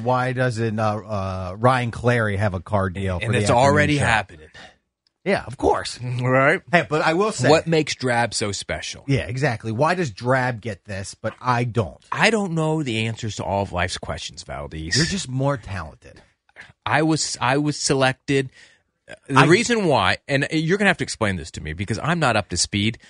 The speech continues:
Speaker 1: I've done, by the way, I have done live reads
Speaker 2: Of course,
Speaker 1: before.
Speaker 2: we've,
Speaker 1: I've
Speaker 2: we've
Speaker 1: done
Speaker 2: done appearance, we've done appearances at T-Mobile.
Speaker 1: Yes, I've done, uh, live
Speaker 2: Wait,
Speaker 1: reads
Speaker 2: wait,
Speaker 1: for
Speaker 2: what
Speaker 1: Doctor Eggy and Dominion Eye Care.
Speaker 2: What is that?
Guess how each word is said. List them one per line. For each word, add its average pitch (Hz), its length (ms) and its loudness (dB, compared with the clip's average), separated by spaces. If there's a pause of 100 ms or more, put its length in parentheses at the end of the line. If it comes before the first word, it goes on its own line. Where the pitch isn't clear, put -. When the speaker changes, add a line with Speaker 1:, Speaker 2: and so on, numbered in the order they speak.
(120)
Speaker 1:
I've 196 200 2
done, 208 200 0
by 151 140 2
the 143 80 0
way, 123 100 0
I 175 200 4
have 143 280 -2
done 113 200 0
live 98 260 0
reads 80 120 -12
Speaker 2:
Of 80 40 -14
course, 95 320 -6
Speaker 1:
before. 175 200 0
Speaker 2:
we've, 190 40 -10
Speaker 1:
I've 175 80 -2
Speaker 2:
we've 220 120 4
Speaker 1:
done 135 100 4
Speaker 2:
done 185 180 2
appearance, 131 480 -4
we've 156 160 -2
done 156 140 0
appearances 131 460 -2
at 127 120 -2
T-Mobile. 117 460 0
Speaker 1:
Yes, 120 440 2
I've 110 120 -4
done, 139 340 0
uh, 120 180 0
live 113 340 0
Speaker 2:
Wait, 113 180 2
Speaker 1:
reads 170 120 2
Speaker 2:
wait, 160 60 2
Speaker 1:
for 135 60 6
Speaker 2:
what 117 80 0
Speaker 1:
Doctor 143 440 2
Eggy 123 500 2
and 117 120 -2
Dominion 113 460 0
Eye 104 220 0
Care. 98 600 0
Speaker 2:
What 185 120 -10
is 92 140 -8
that? 76 360 -10